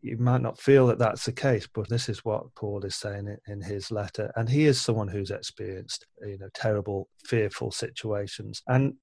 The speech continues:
just a little bit further on in this chapter of Philippians,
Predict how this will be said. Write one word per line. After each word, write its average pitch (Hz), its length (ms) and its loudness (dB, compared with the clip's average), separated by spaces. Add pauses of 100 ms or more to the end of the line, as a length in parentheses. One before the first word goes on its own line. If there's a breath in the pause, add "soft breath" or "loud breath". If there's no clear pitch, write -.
(140)
just 170 260 4
a 156 60 6
little 135 160 6
bit 127 160 4
further 127 460 6
on 127 220 10
in 110 300 0
this 110 460 0
chapter - 520 0
of 104 220 -4
Philippians, 98 760 -6